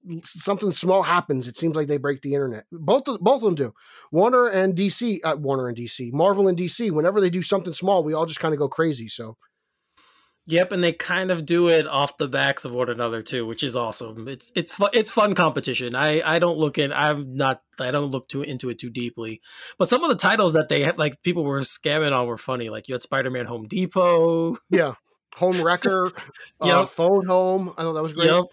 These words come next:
Speaker 1: And then what they showed the whiteboard at the end of the teaser where they were like, ho-, where they said home, uh, what was it? Was it Homecoming or Far From Home? And they had a big X and they said, "We did that already. Are you serious?" You know, like,
Speaker 2: <laughs>
Speaker 1: so it was good. Like, I, I really enjoyed that aspect. I thought, I thought it was pretty funny.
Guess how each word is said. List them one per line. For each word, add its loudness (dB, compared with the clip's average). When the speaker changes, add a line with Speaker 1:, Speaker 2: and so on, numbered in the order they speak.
Speaker 1:
And 4
then 2
what -2
they -2
showed 2
the 2
whiteboard 0
at -6
the 0
end 4
of 0
the -4
teaser 0
where 4
they 4
were 2
like, -2
ho-, 0
where 2
they 2
said -2
home, 2
uh, 2
what -2
was -2
it? 2
Was -6
it -12
Homecoming 2
or 0
Far 0
From -4
Home? 4
And 2
they -2
had 2
a -2
big 2
X 2
and 0
they -6
said, -4
"We -10
did -4
that 0
already. -4
Are -8
you -8
serious?" -4
You 2
know, 4
like, 0
Speaker 2:
<laughs> -18
Speaker 1:
so 6
it 2
was 2
good. 4
Like, 0
I, 2
I 0
really 2
enjoyed 0
that 0
aspect. -2
I -8
thought, -4
I -6
thought -2
it 2
was -2
pretty -8
funny. -8